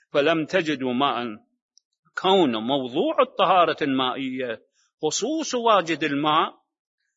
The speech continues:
كما هو الحال في أمثاله مما ورد فيه مطلق ومقيد، نظير إطلاق أدلة وجوب التمام، فإنه وإن كان يقتضي وجوبه مطلقا،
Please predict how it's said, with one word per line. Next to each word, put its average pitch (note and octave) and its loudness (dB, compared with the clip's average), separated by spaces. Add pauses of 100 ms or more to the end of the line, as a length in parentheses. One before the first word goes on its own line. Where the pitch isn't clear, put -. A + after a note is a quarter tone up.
(180)
كما D3+ 2
هو F3 4
الحال G#3+ 0
في F#3+ -4
أمثاله D#3+ -2
مما C#3 -2
ورد C#3 2
فيه D3+ -6
مطلق F#3 -2
ومقيد، C3 -2 (880)
نظير D3 0
إطلاق D#3+ 0
أدلة D3 -2
وجوب C3+ -4
التمام، F3 0 (760)
فإنه D3+ -2
وإن G3+ 0
كان G3+ 0
يقتضي E3+ -2
وجوبه C#3+ -4
مطلقا، C#3 -2